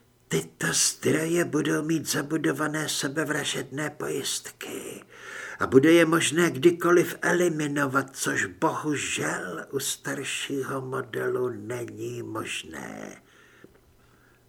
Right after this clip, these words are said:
Mluvíte o aktivaci projektu Nemesis? To nepřipadá v úvahu,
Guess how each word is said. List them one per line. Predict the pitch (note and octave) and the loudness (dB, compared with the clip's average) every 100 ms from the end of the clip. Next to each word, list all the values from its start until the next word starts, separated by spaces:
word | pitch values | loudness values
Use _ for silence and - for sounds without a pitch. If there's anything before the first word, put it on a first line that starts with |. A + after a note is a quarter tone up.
| - - C2 | -16 -12 -8
Mluvíte | C#2+ C#3 G3+ A3 - F#3+ F#3 | 12 12 12 12 12 12 12
o | G3 | 12
aktivaci | G3 - E3+ G3 F3+ G3 | 12 12 12 12 12 12
projektu | F#3+ A#2+ F#3 F#3 - D3+ | 12 12 12 12 12 12
Nemesis? | C#4+ F4 C4 - C3 B2+ B2 - - - - - G#2 | 12 8 8 12 12 12 8 0 -8 -20 -6 0 10
To | D#3+ | 12
nepřipadá | A3 F#3+ - E3+ A#2 C3 F#2 | 12 12 12 12 10 8 6
v | - | 8
úvahu, | D3+ C3+ B2+ - F#2+ F2+ E2+ E2+ | 10 12 8 8 2 4 2 0